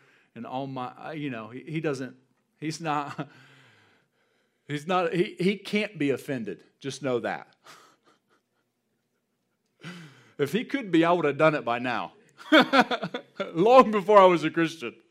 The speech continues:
<laughs> You just can't offend him. Love is unoffendable. Impossible to offend.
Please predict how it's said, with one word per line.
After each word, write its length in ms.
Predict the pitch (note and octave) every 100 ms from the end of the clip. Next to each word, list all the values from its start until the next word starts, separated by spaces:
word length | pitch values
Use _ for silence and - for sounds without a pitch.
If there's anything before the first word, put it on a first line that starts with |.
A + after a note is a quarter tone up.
| _ _ -
<laughs> 640 | A3 A3+ - - - - _ _ - F3+ E3+ D#3
You 100 | E3+
just 200 | G3+ -
can't 220 | G3+ F3
offend 320 | - C#3 A2
him. 140 | E2 - _ _ _ _ _ _ _
Love 500 | B2 E3+ G3 G3 F3+ - -
is 400 | D3 D3+ D3+ -
unoffendable. 840 | B2+ C3 A#2+ A2+ G#2+ G#2 F2 D#2+ _ _ _ _ _ _ _ _ _ _ _ _ _ _ _ C#3+
Impossible 680 | D3 - F#3 F3+ F#3 D#3+ D#3
to 220 | D3 B2+
offend. 340 | A#2+ G2+ E2